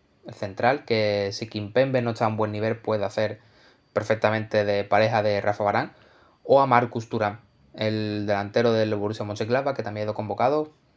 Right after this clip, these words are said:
potente, veloz, rápido. Así que, nada, esta es la selección francesa, la gran favorita, y hemos terminado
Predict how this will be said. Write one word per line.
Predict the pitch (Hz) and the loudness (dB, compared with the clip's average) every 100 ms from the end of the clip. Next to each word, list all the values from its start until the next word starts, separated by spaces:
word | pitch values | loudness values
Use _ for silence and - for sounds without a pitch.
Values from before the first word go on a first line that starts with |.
| _ _ _ | _ _ _
potente, | - 104 127 127 117 | -2 0 0 2 0
veloz, | 110 127 - - | 2 0 -4 0
rápido. | 127 127 143 151 - _ _ - - - _ _ _ _ _ _ - | 2 2 0 -2 -8 _ _ -20 -20 -20 _ _ _ _ _ _ -4
Así | 127 139 | 0 2
que, | 147 156 143 127 117 113 110 110 | 4 6 8 8 8 6 4 4
nada, | 131 165 | 4 4
esta | 110 - 123 | 2 2 2
es | 120 | 2
la | 117 | 2
selección | 110 120 113 113 117 113 110 113 - _ _ _ | 0 -2 0 -2 -2 -4 -6 -8 -14 _ _ _
francesa, | - 120 139 135 | 0 2 2 2
la | 135 | 2
gran | 120 127 | 2 2
favorita, | 127 123 143 190 233 - _ _ - _ _ - | 2 2 2 0 -2 -10 _ _ -20 _ _ -2
y | 139 139 135 | 2 2 2
hemos | 135 147 | 2 2
terminado | 139 127 127 170 | 0 4 4 4